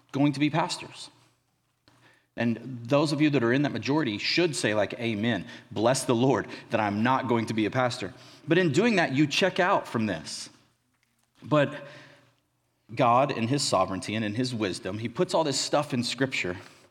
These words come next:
including some, some directives that are, that are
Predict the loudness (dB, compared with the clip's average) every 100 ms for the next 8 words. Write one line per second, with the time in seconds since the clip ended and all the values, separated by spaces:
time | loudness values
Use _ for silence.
0 | -6 -2 -2 2 2 2 2 -2 -4 -10
1 | -20 -20 -20 -16 -4 0 0 0 -2 0
2 | 2 2 2 2 0 0 -2 0 2 2
3 | 0 -2 -2 -2